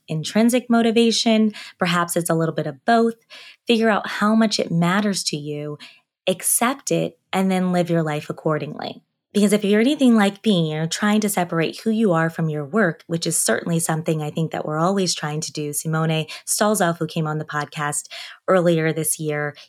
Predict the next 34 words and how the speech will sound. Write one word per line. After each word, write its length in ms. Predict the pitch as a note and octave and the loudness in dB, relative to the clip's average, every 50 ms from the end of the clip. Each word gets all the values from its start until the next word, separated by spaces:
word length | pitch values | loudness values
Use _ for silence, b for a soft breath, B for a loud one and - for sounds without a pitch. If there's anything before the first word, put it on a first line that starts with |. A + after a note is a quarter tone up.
| B _ | B _
he 200 | - - A3+ G#3+ | -6 0 2 2
had 120 | F#3 F#3 | 2 2
a 40 | F3+ | 0
great 300 | F3+ E3+ D#3+ E3 - - | 0 -2 -2 -2 -4 -4
take 240 | - F3 D#3+ D#3+ - | -2 -2 -2 -2 -2
on 200 | D#3+ D3+ D3+ D3+ | -4 -4 -4 -4
this. 340 | D3+ D3+ D3 D3 - - B B B B B B B B B - | -4 -6 -6 -6 -8 -12 B B B B B B B B B -4
But 220 | - F#3+ F3+ - - - | -2 -2 -2 -2 -2 -2
in 140 | G#3 F#3 | 0 2
the 80 | F3 E3+ | 2 0
process 560 | E3+ - - C4 C#4 D#4+ - - A3 - - | -2 -2 -2 0 0 2 2 2 0 2 2
of 140 | F#3 E3 - | 0 0 0
doing 300 | - E3+ E3+ E3 E3 D#3+ | 0 2 2 4 2 2
that 220 | D#3 D#3 - - | 0 -2 -2 -4
work, 440 | - D3+ D#3 D3+ D3+ D#3 - _ - b b b b b b b b b _ | -4 -4 -2 0 0 -2 -2 _ -18 b b b b b b b b b _
sometimes 880 | - - - A#3 A3+ A#3+ B3 B3 A3+ G3+ F#3+ F3+ F3 F3 F3 E3 E3 - | -4 -2 0 2 4 6 4 4 4 4 2 2 4 4 2 0 0 0
we're 100 | F3 F3 | 2 2
not 240 | F3 E3 E3 - - - | 4 2 2 0 -4 -2
honest 460 | - F3+ G3 G3+ G3 F3+ F3 - - | 0 0 2 2 0 -2 -4 -4 -6
with 120 | D#3+ D#3+ | -6 -4
ourselves. 720 | D3 C#3+ D3 - - D3+ C#3+ C#3+ C#3+ C#3+ C#3+ D3 D3 - - B B B B B B - | -4 -4 -4 -2 -2 -2 -2 -4 -4 -6 -8 -8 -8 -10 -10 B B B B B B -2
And 180 | F3+ F#3 F#3 F#3+ | 0 2 2 4
then 180 | G3 G3 F#3+ F#3 | 4 4 4 6
there's 200 | F3+ F3 E3+ E3+ | 4 4 4 2
a 60 | D#3+ | 0
dissonance 580 | D#3+ - G#3+ G#3 - F#3+ F3 D#3+ D3+ D#3 - | 2 2 0 2 2 2 0 0 0 -2 -4
that 160 | - - - - | -4 -4 -6 -4
comes 320 | - E3+ D3 D3 D3 - | -4 -4 -4 -4 -4 -4
up 260 | - - - - - | -6 -6 -6 -14 -20
for 240 | - - - D#3+ D#3 | -20 -8 -4 -2 -2
us 440 | C#3+ - - - - - - - B B B B B B - | -2 -2 -4 -6 -6 -4 -4 -6 B B B B B B -2
because 500 | - G3 F3 - E3+ F3+ F3+ F3+ E3+ - | -2 -2 -2 0 0 0 2 2 0 0
we 240 | F3 F3 F#3+ F3+ E3+ | 0 0 2 2 4
are 520 | E3 D#3+ D#3 D#3 D#3 D#3 D#3 D3+ D3+ - | 4 4 2 0 0 0 -2 -2 -4 -6